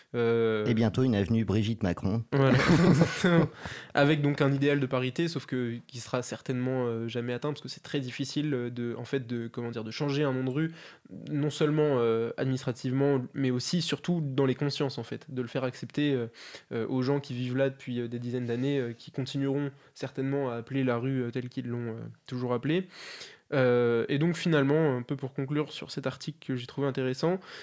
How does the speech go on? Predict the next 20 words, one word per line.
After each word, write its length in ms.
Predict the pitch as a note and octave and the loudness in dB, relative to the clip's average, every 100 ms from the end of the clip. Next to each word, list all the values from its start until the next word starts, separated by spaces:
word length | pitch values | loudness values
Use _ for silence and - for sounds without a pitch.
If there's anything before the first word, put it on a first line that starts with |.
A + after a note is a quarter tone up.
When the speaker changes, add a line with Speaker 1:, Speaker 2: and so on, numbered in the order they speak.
| - - | -8 -4
Speaker 1:
bah, 80 | |
ça 100 | C3 C#3+ | 0 2
nous 100 | C#3+ | 4
permet 240 | D#3 F3+ | 4 2
de 40 | |
comprendre 520 | - C#3+ - F3+ E3+ - | 2 0 2 2 2 0
que, 100 | C3 | 2
euh, 300 | B2+ A#2 A2+ | 2 4 0
enfin, 220 | A2 A#2+ - | -2 -10 -10
après 220 | A#2+ - | -10 -4
on 80 | C#3 | -4
le 60 | A2+ | -4
savait 240 | - A#2 | -6 -2
déjà, 240 | C3+ C3+ C#3 | 0 0 0
mais, 220 | A#2 G#2+ - | -4 -8 -8
oh, 160 | B2+ | -8
c'est 140 | C3+ C#3 | -4 0
un 40 | |
rappel, 320 | C3+ C3+ B2+ A#2 - - - - | 0 0 -4 -8 -18 -20 -18 -4
euh, 140 | A#2 | 0